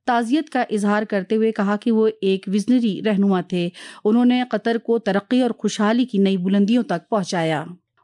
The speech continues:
وزیر اعظم نریندر مودی اس مہینے کی چھبیس تاریخ کو آل انڈیا ریڈیو کے ماہانہ ریڈیو پروگرام من کی بات میں ہندوستان اور بیرون ملک کے لوگوں کے ساتھ اپنے خیالات کا اظہار کریں گے۔ یہ پروگرام کی ایک سو چھتیسویں قسط ہوگی۔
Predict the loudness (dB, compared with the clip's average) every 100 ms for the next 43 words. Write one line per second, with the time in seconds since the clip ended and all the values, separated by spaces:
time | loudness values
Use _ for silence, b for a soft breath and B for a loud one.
0 | -2 0 2 2 0 2 4 4 2 4
1 | 4 4 2 -2 -2 0 4 4 2 -2
2 | -2 0 0 0 0 0 0 0 2 2
3 | 0 2 2 0 -2 0 0 0 0 0
4 | 0 -2 -2 -2 0 0 -2 -4 B B
5 | 0 2 2 2 0 0 2 4 2 0
6 | 0 2 2 2 2 2 2 0 0 0
7 | 0 -2 -4 -2 -2 -4 b b b 0
8 | 0 0 -2 0 0 -2 -2 0 0 -2
9 | -2 -4 -2 0 -2 -6 B B 0 0
10 | 0 -2 2 2 2 0 0 -2 -2 -2
11 | -2 0 0 0 -2 -4 0 0 2 0